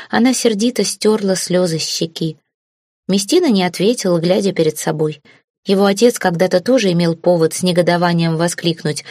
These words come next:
«И это мой родной сын». Напоминание о давнем своем позоре Местина теперь постоянно видел перед собой. И вот теперь, когда я думала, что он возьмет на себя,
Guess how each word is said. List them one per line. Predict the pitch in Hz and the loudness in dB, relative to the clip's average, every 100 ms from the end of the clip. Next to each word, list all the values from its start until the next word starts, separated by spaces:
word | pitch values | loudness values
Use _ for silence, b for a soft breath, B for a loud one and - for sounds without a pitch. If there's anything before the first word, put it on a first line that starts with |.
| B B | B B
«И | 165 175 | 0 2
это | 165 170 | 2 0
мой | 160 156 | 0 2
родной | 151 156 160 147 | 2 0 -2 -4
сын». | - 160 143 139 b b b _ - | -4 -4 -4 -8 b b b _ -4
Напоминание | 170 165 175 180 208 208 180 | -4 0 2 2 2 2 2
о | |
давнем | 180 196 190 | 2 2 0
своем | - 175 180 180 | 0 0 0 0
позоре | 180 170 208 202 | 0 0 0 0
Местина | 165 - 190 185 | 0 -2 -2 0
теперь | 175 175 165 | -2 -2 -2
постоянно | 165 165 160 160 196 214 | -2 -2 0 2 2 0
видел | 165 151 147 139 | 0 0 0 0
перед | 156 147 | -2 -2
собой. | - 151 143 127 B B B B _ _ _ _ B B B | -2 -2 -2 -4 B B B B _ _ _ _ B B B
И | 180 | 0
вот | 165 160 | 2 0
теперь, | 170 196 196 | -2 -2 0
когда | 170 151 | -2 0
я | 165 160 | 0 0
думала, | 180 185 175 | 0 0 -2
что | 165 - | -2 -2
он | 170 | 0
возьмет | 165 175 185 196 | 0 -2 -2 -2
на | 170 | -4
себя, | - 160 151 180 | -4 -4 -2 -4